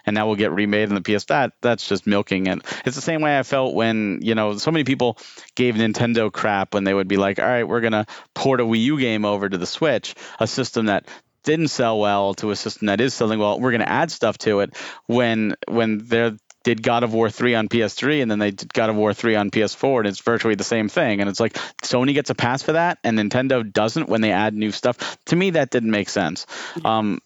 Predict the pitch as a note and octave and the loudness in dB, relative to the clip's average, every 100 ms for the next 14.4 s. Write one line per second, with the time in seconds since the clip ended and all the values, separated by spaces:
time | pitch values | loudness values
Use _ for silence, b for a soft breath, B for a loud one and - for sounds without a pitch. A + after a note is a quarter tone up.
0 | - - D#3 E3 E3 D3+ C3+ - _ - | -12 -4 0 2 2 0 -2 -6 _ -14
1 | - B1 G#2+ B2+ - D#3 D3 D3 B2+ A#2+ | -10 -4 0 0 2 2 2 2 2 2
2 | A2+ G#2+ G#2 - - _ _ - A2 G#2 | 2 0 0 -4 -12 _ _ -2 2 2
3 | G#2 - - B B B B A2 G#2+ G#2 | 0 -4 -16 B B B B 0 2 0
4 | G2+ G2 F#2+ _ - A#2 A#2 A2 F#2+ G#2+ | -2 -4 -6 _ -4 0 2 0 0 0
5 | G#2 F#2+ F#2+ A2 A#2 - C3 C3 - _ | 0 2 0 0 -2 0 0 0 -4 _
6 | b b - A#2 A#2+ C#3+ B2 A#2 A#2+ A2 | b b -2 0 0 0 0 0 0 -4
7 | - A#2 A2+ A2 G2+ A2 G#2 G2 F#2+ - | -2 0 0 0 0 0 0 -2 -6 -12
8 | B B B A2 G#2 G#2+ G#2 G2 F#2 F2 | B B B -8 -2 2 2 2 0 0
9 | - A2 A2 - A#2 G#2 A2 G#2 A#2 B2 | 0 0 0 0 0 0 -2 0 0 2
10 | B2+ B2 A#2+ - G#2+ - - C#3 C3 A#2 | 0 0 -4 -2 -2 -2 -2 0 0 2
11 | A2+ G2+ G2+ G#2 G2+ G#2 F#2+ G2 F#2 D#2+ | 2 4 2 0 0 2 2 0 0 -2
12 | F#2 F#2+ G2+ G#2+ B2 C3 C3+ - B B | -2 -2 0 0 0 0 -2 -10 B B
13 | B B A2+ A#2 - A#2 A#2 G#2+ C#3 C3+ | B B 0 2 2 2 2 2 2 2
14 | A2+ A2 C#3+ D3+ | 0 -2 -4 -10